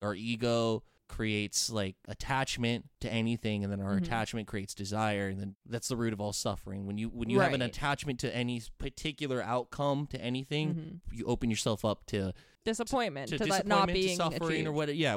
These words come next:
Speaker 1: whatever. And so a lot of, like, Buddhist practice is centered around trying to cultivate, like, a sense of, like,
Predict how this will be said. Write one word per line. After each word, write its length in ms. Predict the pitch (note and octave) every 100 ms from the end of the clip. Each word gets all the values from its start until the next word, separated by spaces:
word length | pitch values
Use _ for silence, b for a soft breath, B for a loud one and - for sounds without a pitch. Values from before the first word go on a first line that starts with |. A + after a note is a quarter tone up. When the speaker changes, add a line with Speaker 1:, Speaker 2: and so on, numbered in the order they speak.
| C#3+
Speaker 1:
whatever. 280 | C#3+ B2 A2
And 120 | A2
so 360 | - F3 C3 B B
a 60 | A#2
lot 200 | A2+ A#2
of, 180 | A2+ C#2
like, 120 | - F#2+
Buddhist 280 | A#2 A2 -
practice 460 | A#2+ A2 - G2+ G2+
is 80 |
centered 420 | - A2+ G#2+ A2 G#2+
around 400 | G2+ F#2+ G2 b b _
trying 440 | - G#2 G#2 G2+ -
to 320 | A2 G2+ G2 -
cultivate, 680 | A2+ A2+ C3+ G#2+ A2 G#2+ -
like, 200 | G#2+ -
a 80 | G2
sense 420 | - G#2+ - -
of, 180 | G2 G#2
like, 160 | F#2+